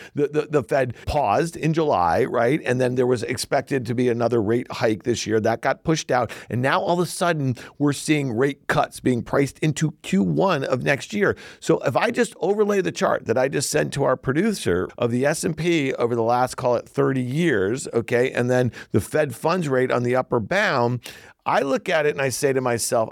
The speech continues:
"I don't wanna be buying stocks, uh, in the near future here because when they start cutting, it will not be good for stocks." Does that make any sense? Because from two thousand, we got cut in half in the S and P. Two thousand seven, we got cut in half when they started cutting in two thousand and twenty. And again, that was a black swan event,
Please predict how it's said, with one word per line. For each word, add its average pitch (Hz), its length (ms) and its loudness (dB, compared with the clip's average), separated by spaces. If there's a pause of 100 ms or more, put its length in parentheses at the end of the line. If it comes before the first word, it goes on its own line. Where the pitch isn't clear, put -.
"I 165 260 0
don't 208 220 2
wanna 196 240 2
be 131 140 -2
buying 104 300 0
stocks, 95 580 -2
uh, 123 180 0
in 127 140 0
the 120 100 0
near 117 220 2
future 117 400 0
here 110 220 2
because 117 640 -2
when 127 220 0
they 175 160 2
start - 340 0
cutting, 170 440 2 (180)
it 151 140 2
will 160 200 0
not 151 260 0
be 147 140 2
good 131 340 0 (260)
for 135 240 0
stocks." - 560 -2
Does 160 180 0
that 226 180 2
make 262 180 0
any 208 120 2
sense? 175 200 0
Because 170 420 0
from 151 180 0
two 170 180 0
thousand, 165 580 2
we 143 120 -2
got - 200 0
cut - 160 -2
in 143 80 -2
half 117 300 2
in 123 60 -6
the 120 80 0
S 117 140 -2
and 123 140 -6
P. 120 240 0
Two 131 180 -6
thousand 123 360 2
seven, 120 340 0
we 127 80 -2
got 113 280 -2
cut - 180 0
in 127 80 -6
half 104 400 0
when 113 100 0
they 107 80 0
started 107 360 -2
cutting 113 240 0
in 113 120 -2
two 120 140 -2
thousand 107 320 0
and 113 80 -6
twenty. 107 260 -2
And 113 80 -4
again, 98 300 -2
that 104 120 -4
was 95 120 -4
a 104 40 2
black 98 260 0
swan 104 220 0
event, 160 260 -2